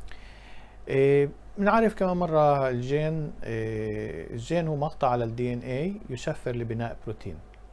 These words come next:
هاد تعريف الجين. بقدر أزيد وأقول لقدام،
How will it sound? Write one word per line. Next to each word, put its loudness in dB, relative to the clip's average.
هاد 0
تعريف 0
الجين. -4
بقدر 2
أزيد 0
وأقول 0
لقدام، -2